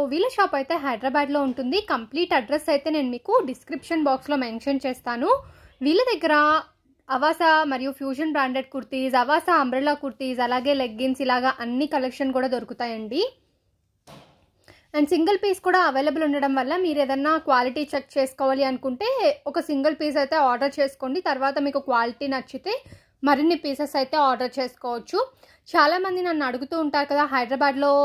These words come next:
మాకు బ్రాండెడ్ కుర్తీస్, ఆ, షాప్ చెప్పండి, అవాసా ఎక్కడ దొరుకుతాయో అది చెప్పండి" అని చెప్పి. So, తిన దగ్గర అయితే దొరుకుతాయండి, సింగిల్ పీస్ కూడా ఉంటుంది. And డిస్క్రిప్షన్ బాక్స్‌లో వాళ్ళకి సంబంధించిన WhatsApp గ్రూప్ లింక్తో పాటు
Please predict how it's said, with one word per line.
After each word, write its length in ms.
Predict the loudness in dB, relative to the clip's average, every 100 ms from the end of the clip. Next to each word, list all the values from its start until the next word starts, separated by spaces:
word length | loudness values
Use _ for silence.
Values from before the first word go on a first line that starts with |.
| 2 0
మాకు 260 | -6 -4
బ్రాండెడ్ 420 | -2 -2 0 -2
కుర్తీస్, 460 | -4 -8 -6 -6 0
ఆ, 120 | 4 6 4 2
షాప్ 340 | 0 0 0 0
చెప్పండి, 560 | -6 -4 -6 -6 -6 -4 -2
అవాసా 360 | 0 0 0 0
ఎక్కడ 220 | -2 -2
దొరుకుతాయో 440 | 0 -2 -2 -2 0
అది 120 | -2
చెప్పండి" 540 | -6 -8 -6 -6 -4
అని 160 | -4 -6
చెప్పి. 300 | -8 -8 -6 -6 -10 _ _ -20 _
So, 100 | -8
తిన 200 | -2 0
దగ్గర 240 | 2 4 4
అయితే 180 | 2 2
దొరుకుతాయండి, 720 | 0 0 -4 -2 -2 -2 -2
సింగిల్ 280 | -2 -2 -2
పీస్ 220 | -6 -6
కూడా 200 | 0 0
ఉంటుంది. 420 | 2 0 -2 0 0
And 180 | 0
డిస్క్రిప్షన్ 500 | -2 -6 -10 -4 0
బాక్స్‌లో 340 | 2 0 0 0
వాళ్ళకి 260 | 2 0
సంబంధించిన 560 | -4 -2 -2 -2 -2 -2
WhatsApp 400 | 0 0 -2 -4 -2
గ్రూప్ 280 | -4 -4
లింక్తో 380 | -6 -6 0 0
పాటు 380 | 2 2 2